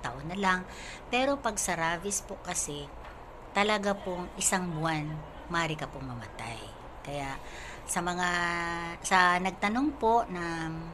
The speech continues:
ano, na kung po pwedeng magpa-vaccine yung may cancer, yes na yes po. Kaya kung kayo po ay na-scratch, lalong-lalo na po, or nakagat kayo ng pusa or aso,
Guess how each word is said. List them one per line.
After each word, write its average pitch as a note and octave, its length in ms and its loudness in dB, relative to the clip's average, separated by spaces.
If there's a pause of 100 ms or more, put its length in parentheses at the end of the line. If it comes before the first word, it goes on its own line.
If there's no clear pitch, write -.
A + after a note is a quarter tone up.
(140)
ano, E3+ 320 -2
na D#3+ 240 -4
kung E3 320 -6
po E3+ 160 -6
pwedeng E3 400 -4
magpa-vaccine D#3 1200 -2
yung D3+ 320 -4
may D3 240 -4
cancer, G3+ 640 2 (640)
yes G#3 400 8
na F#3+ 80 2
yes E3 400 0
po. D#3 240 -4 (160)
Kaya C#3 480 -4 (560)
kung D#3 240 -2
kayo F3+ 320 2
po G3+ 160 2
ay F3 160 0
na-scratch, F#3 720 4
lalong-lalo D#3 480 0
na D#3+ 160 -4
po, G#3+ 240 -4
or D#3 160 -2
nakagat D3+ 560 -4
kayo D3 240 -4
ng C#3+ 320 -8
pusa A3+ 560 4
or C#3+ 160 -6
aso, G3 560 4